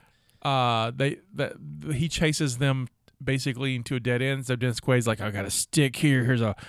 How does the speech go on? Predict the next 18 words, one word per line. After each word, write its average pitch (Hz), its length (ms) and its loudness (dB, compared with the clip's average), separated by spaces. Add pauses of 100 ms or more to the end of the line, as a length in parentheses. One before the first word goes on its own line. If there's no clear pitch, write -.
(140)
crowbar 147 680 10
and 110 100 6
a 104 40 -2
flaming 135 500 2
stick 143 400 2
here, 147 360 4
and 123 80 2
I'm 135 80 2
gonna 139 120 0
go 127 100 2
fight." 139 400 2 (640)
So - 80 0
it's 139 100 2
the 147 100 2
begin-, 143 440 -2
it's 147 220 -2
the 143 80 -2
poster. 147 400 4